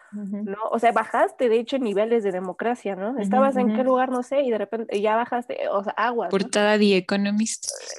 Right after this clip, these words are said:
Speaker 2: Eh,
Speaker 1: Ujú.
Speaker 2: <laughs> por si no se
Speaker 1: Ujú.
Speaker 2: me entendió. O sea,
Speaker 1: Ujú.
Speaker 2: y, perdón, pero cuando entonces, ahora sí que quien esté libre de culpas, que aviente la primera piedra,
Speaker 1: Ujú.
Speaker 2: ¿no?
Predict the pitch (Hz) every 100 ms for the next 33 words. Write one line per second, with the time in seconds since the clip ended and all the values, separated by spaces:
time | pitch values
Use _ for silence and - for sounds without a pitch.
0 | - - - - 294 202 208 - - 269
1 | 254 277 - 233 196 214 208 - 196 220
2 | 247 _ - - - - - - 202 196
3 | 214 240 233 - _ _ _ _ _ _
4 | - 277 381 427 392 254 247 240 233 233
5 | - _ _ _ _ _ _ _ _ 262
6 | 254 262 262 320 349 349 - - 269 285
7 | 285 - 277 254 - _ 247 247 247 277
8 | 294 294 285 285 269 285 294 214 208 220
9 | 202 - 170 160 139 - - _ _ _
10 | _ _ - 202 196 196 196 _ - 208
11 | 302